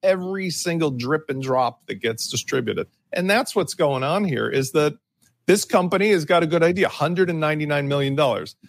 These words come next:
Andreessen's able to put money into it because his investors are like, "Yeah, we're gonna, we're gonna have our hooks into that line of business too."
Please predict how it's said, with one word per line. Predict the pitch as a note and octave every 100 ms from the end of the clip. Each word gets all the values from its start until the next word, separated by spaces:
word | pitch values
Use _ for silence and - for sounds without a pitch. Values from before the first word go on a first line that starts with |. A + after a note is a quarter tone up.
| - -
Andreessen's | E3+ D#3+ A3+ C4+ - F3+ D#3
able | F3 D#3+ D#3
to |
put | C#3 D#3
money | F3 A3+ G3+
into | C#3+ E3
it | D#3+
because | D#3 D#3+ D3 - _ -
his | A3 B3+
investors | G#3+ C#3 B2+ D3+ C#3
are | D3
like, | C3+ -
"Yeah, | B2+ C#3 G3+ C4 D3+ - - _ _ _ - -
we're | E3 G#3+
gonna, | G3+ D#3+ -
we're | F3+
gonna | A3+ D#3+
have | D#3+ E3
our | D#3
hooks | F#3+ -
into | F3 D3
that | C#3+ F#3+ A#3+ D3+
line | C3 B2
of | A2+
business | A#2 A#2 B2+ C3
too." | - B3 A2+ A2+